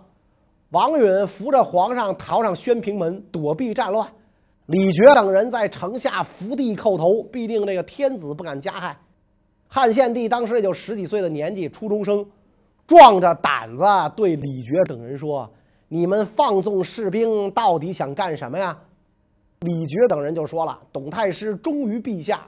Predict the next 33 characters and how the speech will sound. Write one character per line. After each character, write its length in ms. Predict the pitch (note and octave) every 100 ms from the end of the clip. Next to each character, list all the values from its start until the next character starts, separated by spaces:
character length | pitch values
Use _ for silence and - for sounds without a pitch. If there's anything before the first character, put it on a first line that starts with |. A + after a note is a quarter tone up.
| -
无 240 | C3 B3+
故 200 | A#3+ G3
被 200 | D#3+ D#3
吕 260 | C3 A#2 B2
布 200 | A#3 D#3+
杀 120 | -
害， 280 | G3+ G#3 - _ _ _
我 160 | C3+ D3
们 80 | F3
现 140 | A3+
在 160 | G#3 D#3+
只 160 | -
想 160 | G3+ C#3+
为 100 | D#3+
太 280 | D#3+ G#3 D#3+
师 180 | - G#3
报 240 | G#3+ D3+
仇， 240 | C#3 D#3 G3 - _ _ _ -
并 280 | F4+ A#3
不 120 | G3+ A3
敢 260 | C#3 C#3
做 240 | A3+ G3+ D3+
叛 360 | - B3 E3+
逆 140 | F#3+ D3+
之 180 | G#3+ A#3
事。 220 | A3+ - _ _ _ _ _ _
待 220 | C#4+ A3+
此 380 | E3+ - - D3
事 240 | D#3 C4 F3+
了 320 | D#3+ A#2 C3
结 180 | F#3+ B3
之 100 | C#4+
后， 320 | C4+ -